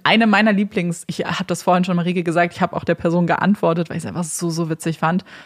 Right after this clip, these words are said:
Kurz, die Geschichte war eigentlich, dass sie im Filmabend machen wollten bei ihrem ersten Date. Und der,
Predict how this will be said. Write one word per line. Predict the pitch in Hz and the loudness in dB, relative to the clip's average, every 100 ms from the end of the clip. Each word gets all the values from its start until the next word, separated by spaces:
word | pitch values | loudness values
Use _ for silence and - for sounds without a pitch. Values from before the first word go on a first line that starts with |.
| - - | -20 -2
Kurz, | 202 202 - | 2 2 -2
die | 175 | -4
Geschichte | 175 196 196 170 | 0 0 0 2
war | 165 | 2
eigentlich, | 165 185 180 | 2 -2 -2
dass | 165 | -6
sie | - 160 | -4 -4
im | - 156 156 | -2 -6 -4
Filmabend | - 190 202 - 160 160 175 - | 0 0 0 0 -2 0 -2 -2
machen | 160 175 165 | 0 0 0
wollten | 160 - 170 180 | -2 -2 -2 -2
bei | 175 | 0
ihrem | 165 160 | -2 -2
ersten | 165 170 - 175 | -2 -2 -2 -2
Date. | 160 175 196 - - _ | 0 -2 -4 -14 -20 _
Und | 185 185 185 | 0 0 2
der, | 165 165 170 175 170 165 | 2 4 4 4 2 0